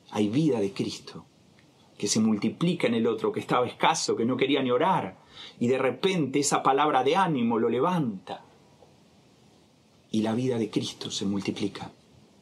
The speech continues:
El talento se multiplica cuando alguien que estaba desanimado es animado, cuando alguien que estaba obrando mal, con gracia de Dios,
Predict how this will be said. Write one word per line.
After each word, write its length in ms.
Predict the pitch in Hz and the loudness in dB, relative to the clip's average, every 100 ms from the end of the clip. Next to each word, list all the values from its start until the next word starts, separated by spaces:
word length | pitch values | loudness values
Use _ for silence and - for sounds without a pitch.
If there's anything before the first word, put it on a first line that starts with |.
| _ _ _ _ _ _ _ _ _ _ _ _ _ _ _ _ _ _ _ _ _ - | _ _ _ _ _ _ _ _ _ _ _ _ _ _ _ _ _ _ _ _ _ -10
El 160 | 107 | -4
talento 440 | 135 135 165 165 147 | 2 4 4 2 2
se 140 | 135 | 2
multiplica 680 | 131 131 131 147 160 160 135 | 0 0 0 2 0 2 0
cuando 420 | - 131 131 131 | 2 2 4 4
alguien 640 | 151 196 185 185 180 175 170 - - - | 4 4 2 0 2 0 -2 -6 -8 -2
que 80 | 139 | 2
estaba 320 | - 160 147 | 4 4 4
desanimado 760 | 139 131 139 143 196 220 196 | 2 2 2 4 4 4 2
es 200 | 185 - | 0 0
animado, 580 | 147 143 151 175 131 117 | 2 2 2 2 2 0
cuando 380 | 139 143 151 170 | 2 2 4 4
alguien 520 | 220 233 220 220 202 | 4 2 0 0 0
que 100 | 165 | -2
estaba 420 | 139 196 190 160 143 | 0 2 4 4 2
obrando 440 | 151 170 175 160 | 0 2 2 2
mal, 380 | 170 226 269 277 - _ _ - | 4 2 0 -8 -20 _ _ 0
con 380 | 139 156 170 | 2 2 2
gracia 480 | 139 208 247 - 160 | 0 0 2 2 2
de 140 | 131 135 | 2 2
Dios, 420 | 208 135 - | 2 0 -4